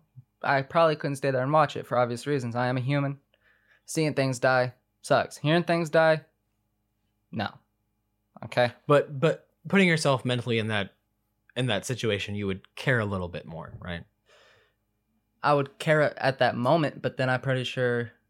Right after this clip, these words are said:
Speaker 1: 'Cause the way I work, I'm pretty sure when I left, it would be sen-, desensitized by that point. I
Speaker 2: Now,
Speaker 1: leave, and now I'm not
Speaker 2: now,
Speaker 1: thinking about it anymore.
Speaker 2: with, with me,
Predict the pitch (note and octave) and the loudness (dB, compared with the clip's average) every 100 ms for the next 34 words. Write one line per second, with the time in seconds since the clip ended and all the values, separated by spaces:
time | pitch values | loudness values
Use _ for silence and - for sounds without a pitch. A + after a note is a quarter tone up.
0 | - G3 D#3+ G3 G3 D3+ C3 B2 B2+ C3+ | -2 0 2 6 6 6 4 0 0 0
1 | C#3 D3 C3+ - C3 A#2+ A2+ A#2 A#2+ A#2+ | -2 -2 -4 -4 -6 -6 -8 -8 -8 -8
2 | A2 - A2+ G#2 G#2+ - A2+ A#2 - G#2+ | -8 -12 -12 -10 -10 -10 -4 -4 -2 -6
3 | - G#2+ G2+ - G2+ G2+ - G#2+ G2 - | -6 -2 -2 -2 -4 -4 -2 -4 -4 -4
4 | C3 C3+ C3+ A2 G#2 G#2+ G#2+ G#2 G#2 C#3+ | 2 4 4 2 0 -2 0 2 2 4
5 | C3 C3 G#2 F#2+ F#2+ F#2+ F#2+ F#2+ C#3 C3+ | 2 0 -2 -2 -2 -2 -4 0 2 0
6 | - C#3 C3+ D3+ A3 A3 G2+ F#2 | -2 -2 -2 0 0 0 0 -6